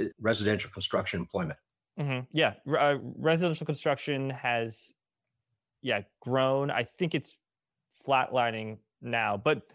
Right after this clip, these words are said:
Speaker 2: but just, George, I'm not saying that, uh, mortgage prepayment speed is the economy or has a, you know, huge effect on nominal G D P. But you would say that when interest rates collapse, as they did in twenty twenty, it causes a huge refinancing boom,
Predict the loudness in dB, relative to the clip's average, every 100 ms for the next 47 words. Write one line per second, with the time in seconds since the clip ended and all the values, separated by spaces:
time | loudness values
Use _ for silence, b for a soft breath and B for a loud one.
0 | -2 2 2 4 4 6 6 4 4 4
1 | 4 6 4 4 4 4 4 2 -2 -4
2 | 0 -2 -2 -2 0 -2 0 0 2 0
3 | 0 2 2 2 0 2 2 2 0 -2
4 | _ _ -6 -4 0 0 2 0 0 0
5 | 2 2 0 -4 -10 -4 -4 -4 0 0
6 | 0 _ _ _ _ -6 2 6 6 6
7 | 4 4 4 2 0 -4 -2 -2 -2 -2
8 | 0 2 2 -2 -8 -4 0 0 0 -2
9 | -2 -2 -2 -2 -2 -2 -6 _ _ -6
10 | 0 4 4 4 -2 0 0 2 2 2
11 | 2 0 -2 -4 -6 -10 _ -2 0 0
12 | -4